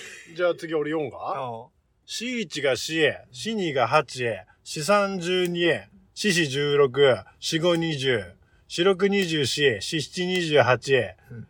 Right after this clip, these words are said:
Speaker 1: えー、し-、し-、四七二十八、四八三十二、四九三十六。
Speaker 2: あれ？四五とか言った？四五。
Speaker 1: 四五二十って言った。
Speaker 2: 四五二十って。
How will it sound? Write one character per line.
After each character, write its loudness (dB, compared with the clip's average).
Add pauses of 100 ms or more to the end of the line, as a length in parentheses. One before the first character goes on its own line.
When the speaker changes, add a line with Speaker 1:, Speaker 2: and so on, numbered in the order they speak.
(120)
Speaker 1:
え 2
ー、 -2
し-、 -6
し-、 -10 (260)
四 -4
七 -6
二 0
十 8
八、 6 (400)
四 8
八 10
三 8
十 2
二、 4 (140)
四 2
九 2
三 8
十 2
六。 -6 (1040)
Speaker 2:
あ 2
れ？ -2
四 2
五 6
と 4
か 2
言 -2
っ -18
た？ -4 (500)
四 -8
五。 -8
Speaker 1:
四 -6
五 0
二 -2
十 -10
っ -10
て -12
言 -12
っ -14
た。 -10
Speaker 2:
四 -6
五 -6
二 -10
十 -20
っ -20
て。 -20